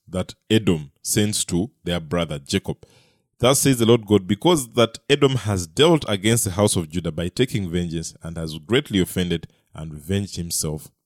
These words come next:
upon them." So they had their issues that shall con-, that, uh, will, were still ongoing. Joel chapter three, verse nineteen, "Egypt shall be a desolation, and Edom shall be a desolate wilderness for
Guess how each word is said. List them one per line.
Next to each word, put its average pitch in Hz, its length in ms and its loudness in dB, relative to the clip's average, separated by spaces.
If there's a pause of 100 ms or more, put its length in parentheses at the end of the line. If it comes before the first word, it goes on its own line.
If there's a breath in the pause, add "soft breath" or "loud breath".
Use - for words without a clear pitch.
(140)
upon 78 460 -10 (340)
them." 131 380 2 (200)
So 123 200 2
they 104 160 4
had 120 320 0
their 110 160 4
issues 80 460 0 (440)
that 95 400 -2 (140)
shall 82 500 -4
con-, 82 240 -6 (220)
that, 90 320 -6
uh, 82 280 -2 (280)
will, 90 260 -2 (320)
were 90 160 0
still - 380 6
ongoing. 101 640 4 (500 loud breath)
Joel 135 260 8
chapter 120 320 2
three, 117 440 0
verse 104 280 0
nineteen, 104 440 0
"Egypt 139 320 -2
shall 139 160 4
be 135 140 2
a - 20 -2
desolation, 123 500 4
and 110 260 0
Edom 131 460 4
shall 98 260 2
be 110 200 2
a 101 60 2
desolate 95 580 2
wilderness 80 580 -2 (360 soft breath)
for 113 480 4